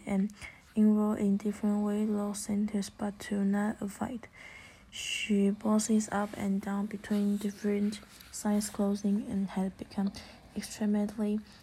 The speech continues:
sensitive about her body. One day, while crossing the university complex, she ran into a former classmate for iron who graced her enthusiastically.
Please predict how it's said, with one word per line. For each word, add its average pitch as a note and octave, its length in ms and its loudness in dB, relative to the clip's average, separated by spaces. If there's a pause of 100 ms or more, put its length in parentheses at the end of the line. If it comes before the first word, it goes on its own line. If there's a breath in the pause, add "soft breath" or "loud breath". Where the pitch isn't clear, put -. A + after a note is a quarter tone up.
(120 loud breath)
sensitive G#3 1120 -2
about G3+ 300 -2
her G3+ 120 -4
body. G3+ 460 -4 (540 loud breath)
One G#3+ 260 6
day, G#3+ 300 4
while G#3 300 0
crossing G3+ 560 2
the G3+ 140 4
university G3 880 2
complex, G#3 760 0 (460 loud breath)
she - 280 0
ran G#3 260 6
into G#3+ 460 4
a G3+ 40 -4
former G3+ 460 2
classmate G3+ 600 0
for F#3+ 420 0 (460 loud breath)
iron G3+ 420 4
who G#3 360 -2 (100)
graced G3+ 400 0 (100)
her G3 220 0 (640 loud breath)
enthusiastically. G3+ 1500 0